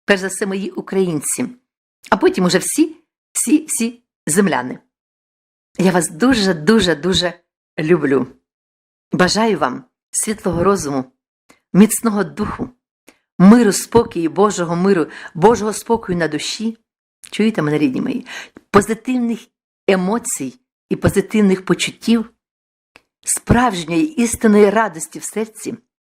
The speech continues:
здоров'я всього фізичного, астрального, ментального і ефірного тіла, всіх тіл, які оточують або знаходяться навколо вашої душі,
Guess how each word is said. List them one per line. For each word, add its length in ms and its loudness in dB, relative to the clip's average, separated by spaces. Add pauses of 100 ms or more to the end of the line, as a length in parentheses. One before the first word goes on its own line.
(1080)
здоров'я 460 0
всього 280 -2
фізичного, 680 -4 (240)
астрального, 680 -2 (220)
ментального 600 2 (260)
і 120 0
ефірного 480 2
тіла, 420 0 (320)
всіх 320 -4
тіл, 340 0 (520)
які 340 -2 (320)
оточують 840 0 (920)
або 260 -2 (100)
знаходяться 640 -4
навколо 520 0 (320)
вашої 440 -2
душі, 540 -8